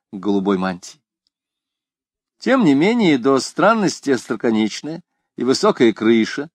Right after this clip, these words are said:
нового дворца, щетинившаяся резными желобами,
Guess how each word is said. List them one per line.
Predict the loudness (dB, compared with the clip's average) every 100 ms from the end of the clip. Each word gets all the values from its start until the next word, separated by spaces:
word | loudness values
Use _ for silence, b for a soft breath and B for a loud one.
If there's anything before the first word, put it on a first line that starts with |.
| -12
нового | -2 0 2
дворца, | 2 0 -2 -2 0 0 -2 _ _
щетинившаяся | -16 -6 -6 -2 -2 -2 -2 -2 0 0
резными | -2 -4 -2 0 0 0
желобами, | 0 0 2 4 4 2